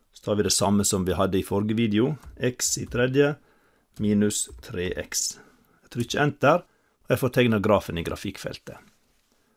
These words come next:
Hvis jeg vil ha integralet ut av den funksjonen,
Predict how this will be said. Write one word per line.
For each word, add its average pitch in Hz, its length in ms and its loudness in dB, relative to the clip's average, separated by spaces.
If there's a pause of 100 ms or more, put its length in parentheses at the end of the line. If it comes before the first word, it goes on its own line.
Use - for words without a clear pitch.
(160)
Hvis 170 200 0
jeg 175 120 4
vil 147 120 6
ha 151 100 6
integralet 139 880 4
ut 135 260 -4
av 107 220 4
den 110 200 0
funksjonen, 120 540 0